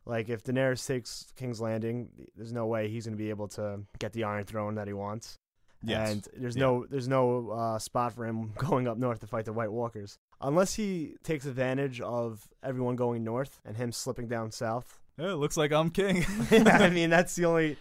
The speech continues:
Speaker 1: that's the only scenario where I
Speaker 2: As
Speaker 1: can
Speaker 2: soon as
Speaker 1: see
Speaker 2: the
Speaker 1: it.
Speaker 2: war's over, they just burn him alive.
Speaker 1: 'Cause I do think they'll find out sooner or later. Too many characters are coming together that know what Littlefinger is and what he did to the, to Ned. So I do think his, his days are numbered.
Speaker 2: Him and Varys are in the same boat in terms of their arc.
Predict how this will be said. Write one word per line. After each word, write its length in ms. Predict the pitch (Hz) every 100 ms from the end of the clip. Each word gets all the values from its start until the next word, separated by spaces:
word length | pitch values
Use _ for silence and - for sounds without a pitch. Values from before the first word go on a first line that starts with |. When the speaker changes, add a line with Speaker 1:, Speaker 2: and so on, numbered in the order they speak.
| -
Speaker 1:
that's 140 | 151
the 80 | 175
only 100 | 151
scenario 460 | - 135 151 127 120
where 100 | 117
I 40 |
Speaker 2:
As 60 | 110
Speaker 1:
can 80 | 147
Speaker 2:
soon 80 | 143
as 80 |
Speaker 1:
see 20 | 131
Speaker 2:
the 60 |
Speaker 1:
it. 40 | 113
Speaker 2:
war's 240 | 110 107
over, 240 | 104 101
they 140 | 104 95
just 260 | 95 -
burn 240 | - 95 92
him 120 | 92
alive. 440 | 90 87 87 92 -
Speaker 1:
'Cause 120 | -
I 80 | 165
do 140 | 196
think 240 | 202 196 175
they'll 140 | 147
find 280 | - 143 135
out 200 | 139 123
sooner 260 | - 139
or 60 | 127
later. 200 | 127 120
Too 160 | 110 143
many 160 | 147 131
characters 440 | 135 135 139 120
are 60 | 120
coming 320 | - 127 120
together 400 | 113 120 113 107
that 180 | 107 98
know 180 | 120 117
what 220 | 113 98
Littlefinger 440 | 120 110 117 113 110
is 140 | 117
and 100 | 107
what 80 | 110
he 60 | 110
did 240 | 113 107
to 100 | 123
the, 220 | 110 107 - 107
to 120 | -
Ned. 380 | 107 117 113 101 -
So 160 | - 135
I 80 | 143
do 120 | 180
think 160 | 170 160
his, 160 | 139 120
his 180 | 139 117
days 240 | 131 123
are 80 | 120
numbered. 440 | 120 120 120 117 -
Speaker 2:
Him 220 | 127 151
and 140 | 120
Varys 340 | 110 113 104 104
are 120 | 95
in 80 | 95
the 80 | 85
same 300 | 107 98 82
boat 340 | 95 92 82
in 100 | 85
terms 300 | - 90 85
of 80 | 85
their 180 | 82 82
arc. 320 | 90 -